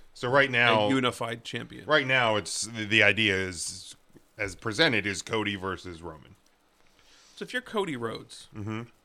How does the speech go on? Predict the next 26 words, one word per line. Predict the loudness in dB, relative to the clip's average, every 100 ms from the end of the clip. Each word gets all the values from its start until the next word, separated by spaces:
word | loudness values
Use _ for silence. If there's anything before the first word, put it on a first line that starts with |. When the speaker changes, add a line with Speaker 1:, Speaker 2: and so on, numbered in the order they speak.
| _ _ _ _ _ _ _ _ _
Speaker 2:
and, | -8 -6 -8
and | -8 -8
you | -8
challenge, | -10 -12 -14 -16 -20 -20 -20 _ _ _ _ _ _ _ -10
and | -2
they're | 0 -2
presented | -4 -6 -4 -6 -6
as | -12
two | -14 -12
as | -12
one, | -12 -14 -16 -20 -20 -10
why | -6
would | -6 -8
you | -10
just | -12 -6
say, | -6
"I | -6
want | -6 -8
the | -10
world | -8 -8 -8
championship"? | -14 -14 -18 -18 -18 -20 _ _ _ _ _ _ _ _ _ _ _ _ _ _ _ _ _ _
Like, | -14 -4
why | -2
would | -2 -6
you |
say, | -8 -2 -2 -4 -12